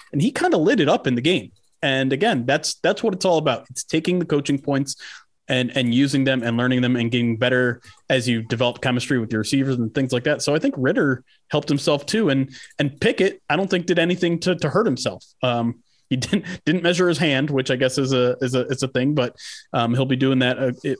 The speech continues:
at least according to himself in, at the N F L Combine next month. So,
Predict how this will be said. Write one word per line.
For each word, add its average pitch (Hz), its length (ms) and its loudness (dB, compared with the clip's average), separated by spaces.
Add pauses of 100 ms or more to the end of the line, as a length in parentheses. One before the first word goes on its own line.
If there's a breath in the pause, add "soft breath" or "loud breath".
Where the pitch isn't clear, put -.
at - 240 -4
least 151 180 2
according 139 300 2
to 139 80 2
himself 127 480 0
in, 120 260 0
at 127 140 -2
the 127 80 0
N 123 100 2
F 123 120 -2
L 120 60 -2
Combine 117 400 0
next 120 220 -2
month. 139 280 0
So, 135 360 2